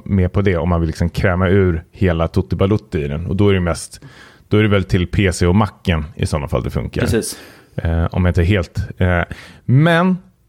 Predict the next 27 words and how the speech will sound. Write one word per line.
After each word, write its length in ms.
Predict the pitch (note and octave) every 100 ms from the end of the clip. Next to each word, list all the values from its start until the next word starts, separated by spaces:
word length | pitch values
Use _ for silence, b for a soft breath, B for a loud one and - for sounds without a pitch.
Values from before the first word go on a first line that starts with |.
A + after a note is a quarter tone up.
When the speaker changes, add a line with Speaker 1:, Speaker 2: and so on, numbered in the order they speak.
| _ _
Speaker 1:
jag 180 | - B2
måste 180 | B2 A2+
säga 140 | A2 G#2+
en 100 | G#2
sak. 360 | E2+ G2+ -
Speaker 2:
Mm. 220 | G#2+ B2 F3 _ _ _
Speaker 1:
Ehm, 1120 | F#2+ F#2 F#2+ F#2+ F#2+ F#2 F#2 F#2+ G2 F#2+ F2+ -
allt 220 | C#3 D3+
är 40 | D3
jättebra. 300 | A#2 F#2+ A2
Eh, 160 | G#2
det 380 | G2 A2 G#2+ A2
är, 160 | G#2 G2+
ljudet 460 | - G#2+ B2+ A#2 G#2
är 40 |
svinbra. 360 | - A2+ G2 G2
Jag 100 | G2
har 60 |
provat 340 | - A2+ A2 G2+
den 120 | G2
på 120 | F#2+
både 300 | F#2+ G2 F#2
konsol 720 | - G#2 - B2+ G#2+ F#2+ F2+ -
och, 480 | G2+ F2+ _ - -
eh, 420 | E2+ E2+ E2 E2 D#2+ D#2 _
på 80 | -
datorn 480 | G#2+ G2 - D2+